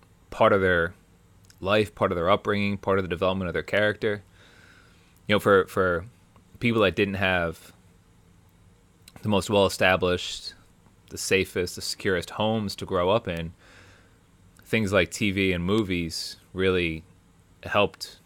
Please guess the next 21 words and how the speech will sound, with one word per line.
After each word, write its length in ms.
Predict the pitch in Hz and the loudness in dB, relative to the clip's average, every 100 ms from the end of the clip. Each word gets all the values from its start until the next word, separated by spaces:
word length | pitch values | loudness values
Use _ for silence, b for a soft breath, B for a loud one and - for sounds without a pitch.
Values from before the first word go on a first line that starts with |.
| - - _ | -20 -20 _
influence 480 | - 101 - 101 92 | -4 -4 -2 -4 -2
them, 220 | - 95 | -4 -4
help 180 | 92 101 | 0 -2
mold 340 | 90 92 98 92 | 0 -2 0 0
them, 240 | 95 92 | -2 -2
help 200 | 95 95 | -4 -4
raise 360 | 87 95 98 - | 0 0 0 -2
them, 380 | 98 98 98 92 | -2 -2 -6 -4
build 160 | 92 90 | -2 -2
their 80 | |
character, 580 | 82 - 95 92 - 95 | -4 0 0 0 -2 -4
and 200 | 92 85 | -4 -6
build 200 | 87 87 | -4 -4
their 280 | 87 85 85 b b b b b _ - | -2 -4 -4 b b b b b _ -8
personality 720 | - 95 - 87 95 107 90 | -2 -2 -2 -2 2 2 0
of 120 | 85 92 | -2 -4
what 100 | 82 | -2
they 120 | 82 | -2
are 140 | 85 | -2
today. 420 | 80 80 90 80 - _ | -4 -4 -2 -4 -6 _
Celebrity 680 | - - 101 117 117 104 101 | -10 -6 0 2 2 -2 -6